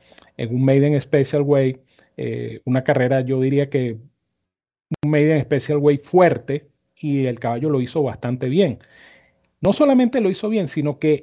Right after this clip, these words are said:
esa, esa, esa, ese ascenso de veintiséis puntos en la cifra de velocidad indican que el caballo efectivamente, eh, reapareció bien y que está en ese proceso de evolución.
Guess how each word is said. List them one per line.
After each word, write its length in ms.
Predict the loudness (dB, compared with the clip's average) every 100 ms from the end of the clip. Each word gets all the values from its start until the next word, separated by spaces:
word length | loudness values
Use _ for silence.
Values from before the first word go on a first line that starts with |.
| -2
esa, 380 | -4 -2 -4 -6
esa, 520 | -2 -2 -2 -2 -2
esa, 880 | -2 0 -2 0 4 6 6 4 0 -2
ese 280 | -2 0 0
ascenso 540 | 2 2 2 0 -2
de 260 | 0 0 -2
veintiséis 960 | -2 0 0 -2 -6 -10 0 0 0
puntos 460 | -2 -2 -2 -2 -2
en 80 |
la 80 | -4
cifra 340 | -6 -6 -2 0
de 60 |
velocidad 580 | 0 -4 -6 -6 -6 -10 _ _ _ -20 _
indican 520 | -4 -4 0 0 0
que 80 | 0
el 80 | 0
caballo 360 | 0 -2 -2
efectivamente, 880 | -4 -4 -2 0 0 0 4 2 2 -4
eh, 520 | -2 -2 -2 -4 -6 _
reapareció 580 | -6 -2 -2 -2 0 2
bien 260 | 4 2
y 100 | 0
que 100 | -2
está 420 | -4 0 0 2 0
en 160 | -2
ese 220 | -2 -4
proceso 480 | -4 -4 -6 -2 2
de 100 | 2
evolución. 680 | 2 -2 -4 0 0 0